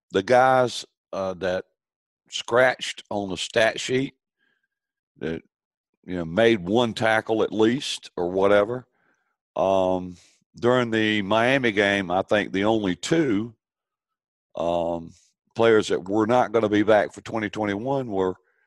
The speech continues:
Tamon Fox and Chaz Surratt. Now that's gone down to one player. Um, you're talking about ten out of the eleven players that started,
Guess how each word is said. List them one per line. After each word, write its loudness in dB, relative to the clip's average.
Tamon 2
Fox 2
and -12
Chaz 4
Surratt. 0
Now 0
that's 0
gone 0
down 0
to -2
one -4
player. 0
Um, -2
you're -4
talking 0
about 0
ten -2
out 0
of 0
the 2
eleven 4
players 0
that -4
started, 2